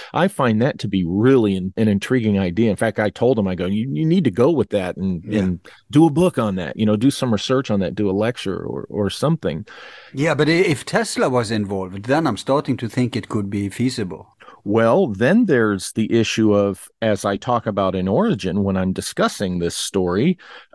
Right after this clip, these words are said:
Speaker 1: um, I learned about Oliver Heaviside. Now, Heaviside was not a professional scientist, but he came up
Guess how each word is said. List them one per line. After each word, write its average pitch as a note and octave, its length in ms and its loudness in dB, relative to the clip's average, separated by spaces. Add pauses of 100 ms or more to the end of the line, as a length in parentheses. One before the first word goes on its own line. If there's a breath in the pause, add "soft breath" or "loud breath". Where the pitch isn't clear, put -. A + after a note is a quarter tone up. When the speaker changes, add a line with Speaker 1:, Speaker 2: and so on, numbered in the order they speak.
Speaker 1:
um, A2 300 2 (120)
I C#3 320 2
learned B2 500 2
about G#2 680 -4 (400)
Oliver A2 400 2
Heaviside. A2+ 720 -2 (800)
Now, G#2 380 2 (180)
Heaviside B2 600 0
was G2+ 260 0
not G#2+ 300 2
a - 60 -2
professional G#2+ 640 -4
scientist, C3 720 -2 (400 loud breath)
but G#2+ 360 0
he G#3 400 -4
came C3+ 380 -4
up B2 160 -2